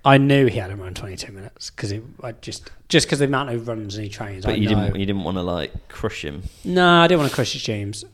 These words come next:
Speaker 1: But twenty-three minutes is still very good. So kudos, Nick. Well done. <laughs> But it wasn't twenty-two.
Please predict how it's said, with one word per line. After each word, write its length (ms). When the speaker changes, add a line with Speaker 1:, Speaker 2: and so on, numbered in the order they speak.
Speaker 1:
But 260
twenty-three 360
minutes 180
is 60
still 100
very 160
good. 160
So 260
kudos, 340
Nick. 180
Well 140
done. 160
<laughs> 40
But 100
it 60
wasn't 240
twenty-two. 320